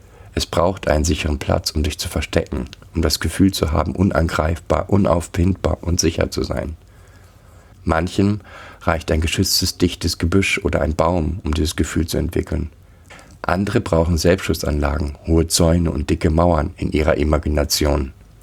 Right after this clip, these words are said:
Aber alle brauchen Sicherheit. Alle von Gewalt Betroffenen brauchen ein Versteck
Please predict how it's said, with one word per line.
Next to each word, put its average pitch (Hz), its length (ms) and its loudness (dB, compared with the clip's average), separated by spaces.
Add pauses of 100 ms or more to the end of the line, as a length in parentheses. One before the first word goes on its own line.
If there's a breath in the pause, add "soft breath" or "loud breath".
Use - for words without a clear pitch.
(540)
Aber 69 240 2
alle 87 200 2
brauchen 87 340 2
Sicherheit. 82 560 -2 (760 soft breath)
Alle 110 260 0
von 78 240 0
Gewalt 80 360 0
Betroffenen 87 600 0
brauchen 76 360 0
ein 80 140 0
Versteck 80 560 -2